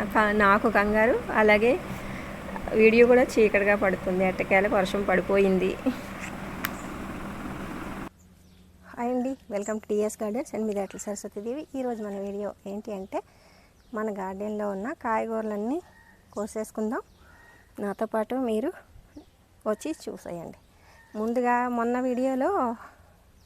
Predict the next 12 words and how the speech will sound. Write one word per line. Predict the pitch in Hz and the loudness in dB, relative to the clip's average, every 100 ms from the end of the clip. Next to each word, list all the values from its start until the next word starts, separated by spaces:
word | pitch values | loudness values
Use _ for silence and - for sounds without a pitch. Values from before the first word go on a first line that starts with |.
| 180 247 214 | -4 0 2
వైట్ | 214 226 - | 2 0 0
కలర్ | 254 254 | 0 2
వంకాయలతో | 247 226 233 240 240 240 254 - - - - - - | 0 -2 -6 -10 -8 -8 -8 -12 -20 -20 -20 -20 -14
స్టార్ట్ | - 208 - 226 | -6 -6 -4 -6
చేశాం | 226 226 | -4 -4
కదా, | 208 196 247 - - | -4 -6 -8 -12 -4
ఈరోజు | 214 208 208 214 | 0 0 0 -2
బ్లాక్ | 208 214 208 220 - | -4 -4 -2 -4 -2
కలర్ | 233 233 | 0 0
వంకాయలతో | 233 214 226 220 - | -4 -6 -8 -8 -12
స్టార్ట్ | - 220 196 - | -10 -8 -8 -4
చేద్దాం. | 185 180 | -6 -6